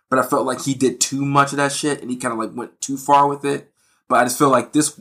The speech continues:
is the one where it's like, he re-examined his career, and he kinda called things out. He kinda, like, realigned certain things, relationship with his mother and his father,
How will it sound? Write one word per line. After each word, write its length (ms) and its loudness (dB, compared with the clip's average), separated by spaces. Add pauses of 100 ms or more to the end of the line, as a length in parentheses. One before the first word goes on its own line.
(140)
is 120 -2
the 100 -2
one 320 0
where 160 0
it's 120 -4
like, 200 0 (260)
he 140 -8
re-examined 600 2
his 120 -6
career, 680 -4 (540)
and 160 -4
he 80 -2
kinda 180 -2
called 320 -2
things 260 -2
out. 140 2
He 80 -2
kinda, 200 2
like, 160 0
realigned 520 2
certain 260 -4
things, 320 -4
relationship 300 -4
with 80 -8
his 80 -8
mother 240 0
and 80 -4
his 100 -8
father, 580 0